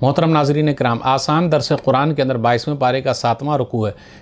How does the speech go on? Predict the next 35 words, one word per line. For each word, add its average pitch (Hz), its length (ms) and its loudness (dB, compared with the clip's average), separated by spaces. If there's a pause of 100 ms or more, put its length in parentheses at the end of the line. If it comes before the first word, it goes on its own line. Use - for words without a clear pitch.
(100)
जिसके 147 260 0
अंदर 175 200 2
सूरह 147 280 2
सबा, 139 300 0
सूरह 143 220 -2
नंबर 131 240 -2
चौंतीस 123 400 -4
की - 120 -6
शुरू 147 300 0
की 143 100 0
नौ 139 200 2
आयतें 107 340 0
हैं। 95 120 -8 (460)
औज़ु 151 220 2
बिल्लाहि 185 300 0
मिनश 170 160 -6
शैतानिर 151 420 -2
रजीम, 139 260 0
बिस्मिल्लाहिर 135 520 0
रहमानिर 127 460 0
रहीम। 123 360 2 (380)
अल्हम्दुलिल्लाहिल्लज़ी 165 1040 2
लहू 139 240 0
मा 135 160 2
फ़िस - 220 -8
समावाति 143 500 2
व 131 80 -2
मा 127 160 -2
फ़िल 123 200 -6
अर्ज़ 131 200 0 (320)
व 131 100 2
लहुल 139 240 0
हम्दु 180 300 -2
फ़िल 143 180 -2
आखिरह 135 420 0